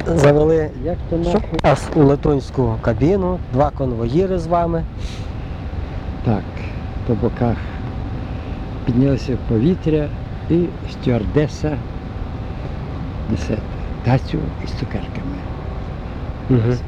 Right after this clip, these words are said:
Speaker 2: І мені подобалося, що вперше, е, вона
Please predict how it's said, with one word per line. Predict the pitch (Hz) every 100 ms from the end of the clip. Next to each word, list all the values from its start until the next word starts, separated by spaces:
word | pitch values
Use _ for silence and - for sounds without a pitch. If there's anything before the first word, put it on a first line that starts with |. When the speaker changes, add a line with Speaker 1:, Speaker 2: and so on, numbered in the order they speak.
| - 127
Speaker 2:
І | 131 135 127 - 127 - - 117
мені | 123 -
подобалося, | 104 127 135 131 - 107 - - - - - - -
що | - - -
вперше, | 123 127 - 123
е, | 113 - 117 113 107 101 98 - - - - - - - - 101
вона | 101 101